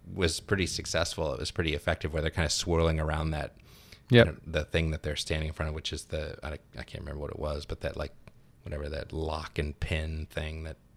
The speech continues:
Speaker 1: controls the something that fires the thing into the
Speaker 2: Thing, uh,
Speaker 1: whatever.
Speaker 2: the important
Speaker 1: But,
Speaker 2: thing
Speaker 1: um,
Speaker 2: was they had to protect
Speaker 1: yeah,
Speaker 2: it.
Speaker 1: the, the MacGuffin thing and that they're all
Speaker 2: Yeah.
Speaker 1: standing around. Um, you know, that, that shot, uh,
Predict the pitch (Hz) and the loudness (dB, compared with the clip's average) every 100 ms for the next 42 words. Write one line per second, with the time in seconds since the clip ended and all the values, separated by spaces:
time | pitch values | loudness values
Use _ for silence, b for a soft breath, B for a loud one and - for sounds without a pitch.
0 | - - - 80 - 80 80 80 - 73 | -20 -12 -6 -4 -2 -2 -2 -2 -4 -6
1 | 73 - - - - - - - 82 - | -8 -12 -18 -20 -20 -12 -4 -2 -2 0
2 | 80 78 76 - - - 78 80 80 - | 0 0 -4 -8 -18 -4 -2 0 -2 -2
3 | 82 - - 80 82 78 78 82 113 110 | -6 -6 -2 -2 0 -2 0 6 8 8
4 | 110 87 80 - 135 117 120 131 131 139 | 8 6 2 -4 -6 -4 6 10 12 12
5 | 156 95 127 123 120 - 131 123 120 117 | 12 12 12 12 12 12 12 12 12 10
6 | 120 113 92 90 - - 127 117 123 107 | 10 10 12 8 6 6 8 10 10 8
7 | - 76 73 78 76 78 76 - 80 78 | 6 2 4 2 2 -2 -2 0 2 2
8 | - 113 85 78 78 76 - B B B | 4 6 6 4 0 -4 -6 B B B
9 | B - 95 85 - - - - 90 95 | B 6 8 6 2 -8 -20 -8 4 6
10 | 87 98 127 98 113 - 98 73 - - | 8 10 8 6 4 6 6 4 -2 -12
11 | 69 | -10